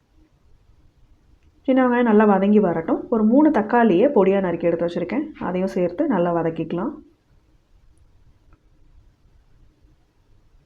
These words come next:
இப்போ இதுக்கு ஒரு விழுது ரெடி பண்ணிக்கலாம். ஒரு கைப்பிடி அளவுக்கு தேங்காய் துருவல், ஒரு அஞ்சு ஆறு சின்ன வெங்காயம், இதெல்லாம் சேர்த்து ஜீரகம் கொஞ்சம் ஒரு கால் டீ-,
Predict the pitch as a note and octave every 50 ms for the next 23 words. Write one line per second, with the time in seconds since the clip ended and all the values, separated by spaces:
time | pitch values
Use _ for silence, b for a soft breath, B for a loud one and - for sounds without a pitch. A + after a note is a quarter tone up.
0 | _ _ _ _ _ _ _ _ _ _ _ _ _ _ - _ _ _ _ _
1 | _ - C4+ C4 C#4+ C4+ C4 B3 A#3 A3+ G#3+ G#3+ G#3 G#3+ A3+ B3 C4+ D4+ B3 G#3
2 | F#3+ F#3 F3+ F3+ F3 F3 E3+ E3+ F3+ F#3 B3+ D#4+ - - - - - _ - A3+
3 | G#3+ G#3+ G#3+ A3 B3 - D4 C#4+ C4 G#3+ G3+ G#3 A3 G#3+ - - G#3+ F#3+ F#3 F#3+
4 | F#3+ G3 - F#3 F3 E3+ G#3 C#4 E4+ - - A3+ G#3 F3+ F#3 F#3+ G3+ A3+ A3+ G#3
5 | G3+ B3 B3 A#3 G3 F#3 F#3+ F#3+ F#3 F3 E3 E3 D#3+ D#3+ D#3 F3+ C4+ D#4+ D#4 -
6 | - _ _ _ _ _ _ _ _ _ _ _ _ _ _ _ _ _ _ _
7 | _ - - _ _ - A#3 A3 A3+ B3 A#3+ - A3 G3+ G#3+ G#3+ G#3+ G#3+ - C#4
8 | F#4 - B B B B B B B B G3+ A3+ B3+ C4+ B3+ B3 A#3+ A3+ G#3 F#3+
9 | F3+ F#3 A#3 C#4+ C#4 A3 F#3+ - - - - F#3 F#3+ F3+ G3+ G3 F#3 -